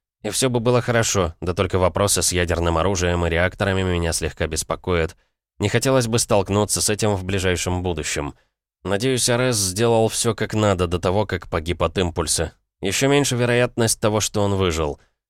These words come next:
Другие функции я в него закладывал, но всё же шанс, пусть и небольшой, имеется.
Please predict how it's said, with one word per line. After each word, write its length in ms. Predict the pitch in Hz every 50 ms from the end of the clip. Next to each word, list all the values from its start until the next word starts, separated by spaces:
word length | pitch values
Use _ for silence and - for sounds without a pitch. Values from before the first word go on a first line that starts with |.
| _ -
Другие 420 | 85 98 110 107 98 113 107 92
функции 560 | 82 - 98 104 104 98 - - - 92 87
я 160 | 82 85 85
в 60 | 82 85
него 180 | 87 87 87
закладывал, 640 | 82 90 87 - 90 90 85 87 85 87 87 87 - _ _ _ _ _ -
но 100 | 110 107
всё 180 | - - 135 123
же 120 | 110 101
шанс, 400 | - - 120 123 127 127 123 -
пусть 280 | - - 92 - - -
и 60 | 90
небольшой, 500 | 85 82 80 82 78 - - 90 87 - -
имеется. 640 | 90 85 87 92 98 95 85 71 - - - -